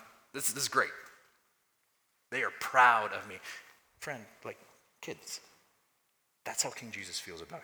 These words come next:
you. That's how King Jesus feels about you, particularly when you choose to do something hard and obey your parents. Because you know that by obeying them, you're actually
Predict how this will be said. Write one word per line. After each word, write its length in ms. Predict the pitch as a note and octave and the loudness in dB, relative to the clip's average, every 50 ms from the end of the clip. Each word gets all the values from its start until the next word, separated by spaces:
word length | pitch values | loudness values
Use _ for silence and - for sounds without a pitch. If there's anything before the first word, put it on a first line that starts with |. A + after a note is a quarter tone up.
| - - | -16 -20
you. 840 | - - - _ _ _ _ _ _ _ _ _ _ _ - - - - - - - - - _ _ _ _ _ _ _ _ | -20 -20 -20 _ _ _ _ _ _ _ _ _ _ _ -16 -14 -14 -14 -14 -18 -20 -20 -20 _ _ _ _ _ _ _ _
That's 260 | - A#2+ A#2 - - | 6 6 8 8 6
how 120 | - D#3 C#3 | 4 4 2
King 320 | - - - C#3+ C3+ C3 | 0 -2 -4 -4 -4 -6
Jesus 400 | A#2 A#2+ A#2+ A2 A2 A2+ - - | -6 -6 -6 -6 -4 -4 -4 -6
feels 720 | - - - - - - C3+ B2 A#2 A2 G2+ G2+ F#2+ - - A#2 | -6 -8 -8 -6 -4 -4 -4 -4 -4 -6 -6 -6 -6 -6 -6 -6
about 260 | G#2 A2+ G2+ G2+ G#2 G2+ | -4 -4 -4 -4 -4 -4
you, 100 | G#2+ A2+ A2 - - - - - - - - - | -6 -4 -4 -4 -6 -8 -8 -12 -16 -10 -4 0
particularly 1120 | - - C3+ - - - - - - E3 - - - C#3+ B2 A2 G2+ F#2+ F2 E2+ E2+ C#2+ - - - - - - - - - - | 2 2 2 2 2 0 0 2 0 -4 -2 -2 -4 -4 -4 -6 -8 -10 -12 -14 -16 -18 -18 -20 -20 -18 -14 -14 -14 -14 -12 -10
when 180 | A2 A#2 A2+ A2+ | -8 -8 -8 -6
you 420 | A2+ B2 C3+ D3+ D#3+ E3+ F3 F3 E3 - - - - - | -6 -6 -4 -4 -4 -4 -6 -8 -10 -14 -18 -20 -6 0
choose 800 | - - - F#3 E3+ D3 B2+ G#2+ F2+ E2+ D#2+ D#2+ - - - - - - - - - - _ _ | 2 4 4 4 4 2 0 -4 -8 -12 -12 -8 -6 -6 -6 -6 -8 -12 -20 -20 -20 -20 _ _
to 100 | - - | -12 -8
do 140 | G2+ B2 C#3 | -6 -2 0
something 340 | C#3+ - C#3+ C3 - B2 A2 | 0 0 0 0 -4 -8 -8
hard 260 | G2+ - - G2+ D#2 - - - - - - - - - - - - - - - | -8 -10 -10 -10 -10 -10 -12 -14 -16 -18 -20 -20 -20 -20 -20 -20 -20 -20 -16 -12
and 100 | A#2 G#2+ | -8 -8
obey 320 | G#2 F#2+ - A2 G#2 G#2 G2+ | -6 -4 -2 -2 -2 0 -2
your 80 | G2+ | -4
parents. 640 | G2+ - - G2+ D#2+ - D#2+ - - - - - - - - - - _ _ - - - - _ - | -6 -6 -6 -8 -6 -8 -10 -10 -8 -8 -6 -6 -8 -10 -16 -20 -20 _ _ -20 -20 -20 -20 _ -12
Because 480 | B2 A#2+ - C3+ B2+ A2+ A2 - - - B2 A2+ | -4 0 2 2 2 2 0 -2 -4 -6 -10 -12
you 140 | A#2+ D#3 F3 | -10 -8 -4
know 260 | F#3 G#3 G#3+ G3 D#3 | 0 2 4 4 4
that 140 | C3+ B2+ A#2 | 4 4 4
by 140 | A#2+ B2+ C3 | 4 4 4
obeying 420 | C3 C3 B2+ D3+ E3+ F3+ F3+ F#3+ | 4 2 0 0 0 -2 -2 -2
them, 340 | G3+ A3 F#3+ A#2+ G2 A2 B2+ - - - - - _ _ _ _ _ _ _ _ _ _ _ _ _ - | 0 0 0 0 -2 -6 -10 -14 -18 -20 -20 -20 _ _ _ _ _ _ _ _ _ _ _ _ _ -4
you're 80 | A#2+ | -4
actually 260 | C#3+ E3 - - D#3 | -4 -2 -2 -4 -6